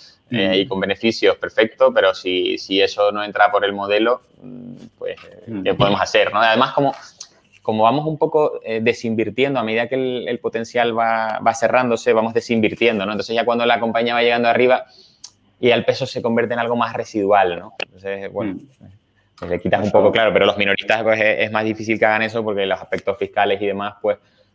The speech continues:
Speaker 1: pues
Speaker 2: Sí.
Speaker 1: complican también mucho la, la operativa, ¿no? Es, es, es más difícil.
Speaker 2: Claro, es que ese es el tema de los aspectos fiscales, es que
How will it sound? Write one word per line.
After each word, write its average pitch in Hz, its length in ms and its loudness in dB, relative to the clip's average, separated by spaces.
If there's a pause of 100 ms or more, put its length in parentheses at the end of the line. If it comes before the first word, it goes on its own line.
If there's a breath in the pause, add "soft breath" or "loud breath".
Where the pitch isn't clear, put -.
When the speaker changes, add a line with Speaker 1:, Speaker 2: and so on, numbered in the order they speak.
(160)
Speaker 1:
pues 110 180 0
Speaker 2:
Sí. 107 40 -2
Speaker 1:
complican 104 520 0
también 101 260 0
mucho 98 320 -4
la, 92 640 -2
la 90 140 -4
operativa, 87 520 0
¿no? 92 160 -8
Es, - 380 -18
es, - 100 -14
es 104 160 -4
más 107 140 -4
difícil. 107 420 -4 (440)
Speaker 2:
Claro, 101 260 4
es 98 160 -2
que 107 300 4
ese 98 320 0
es - 140 -8
el 95 160 -2
tema 101 280 2
de 90 100 -2
los 90 200 -2
aspectos 98 500 -4
fiscales, 95 580 2
es - 80 -18
que 95 280 -2